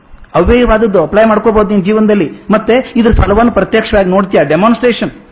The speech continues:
ಈ ಬಂದ್ಬಿಡುತ್ತೆ ನಿನ್ ಜೀವನಕ್ಕೆ ಇದು ಅಂತೆಲ್ಲ ಆಸಕ್ತಿ ಕ್ರಿಯೇಟ್ ಮಾಡಿ, ಅದಕ್ಕೆ ಹೇಳ್ತಾರೆ ಡಿ ವಿ ಜಿ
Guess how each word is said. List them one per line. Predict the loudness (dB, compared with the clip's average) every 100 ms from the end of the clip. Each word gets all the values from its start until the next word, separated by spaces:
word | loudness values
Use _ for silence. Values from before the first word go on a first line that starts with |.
| _ -6
ಈ |
ಬಂದ್ಬಿಡುತ್ತೆ | -2 0 0 -2
ನಿನ್ | -2 0
ಜೀವನಕ್ಕೆ | 0 0 0
ಇದು | -2 -2 -10 -20 -20 _
ಅಂತೆಲ್ಲ | -6 -2 -2 0 0
ಆಸಕ್ತಿ | 0 -2 -6 -6 -6
ಕ್ರಿಯೇಟ್ | -4 -4 -2
ಮಾಡಿ, | -2 -2 -2 -6 -12 -20 _ _ _ -20 -20 _ _ _ _ -10
ಅದಕ್ಕೆ | -6 -4
ಹೇಳ್ತಾರೆ | -2 -4
ಡಿ | -2 -2
ವಿ | -2
ಜಿ | -2 -4 -6 -20